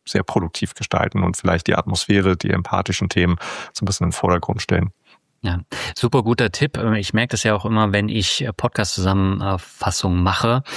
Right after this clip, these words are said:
Speaker 2: Äh, da war es in der Vergangenheit so, dass die K I, äh, noch keine sauberen Skripte schreiben konnte. Das hat sich aber im letzten Jahr komplett geändert und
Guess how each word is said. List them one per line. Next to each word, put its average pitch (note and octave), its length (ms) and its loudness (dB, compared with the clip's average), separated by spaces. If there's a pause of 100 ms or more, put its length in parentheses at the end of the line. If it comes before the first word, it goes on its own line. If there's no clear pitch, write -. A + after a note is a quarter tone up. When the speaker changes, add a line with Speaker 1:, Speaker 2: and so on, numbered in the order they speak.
(280)
Speaker 2:
Äh, G2 180 2
da F#2+ 160 0
war A2+ 120 4
es A#2+ 100 -2
in B2 60 2
der A2+ 80 4
Vergangenheit A2 420 2
so, A#2 120 -2
dass A2 180 0
die G#2+ 140 0
K G#2+ 160 0
I, A#2+ 500 0
äh, G#2+ 340 -2
noch G#2 220 0
keine A#2 400 2
sauberen A2 520 4
Skripte - 440 -2
schreiben G2 360 0
konnte. G#2+ 300 -2
Das G2+ 140 0
hat A2 100 0
sich - 180 -2
aber G#2 260 2
im G2 120 2
letzten A2 340 0
Jahr G2+ 200 2
komplett G#2+ 440 -2
geändert A#2 480 2
und G#2 220 0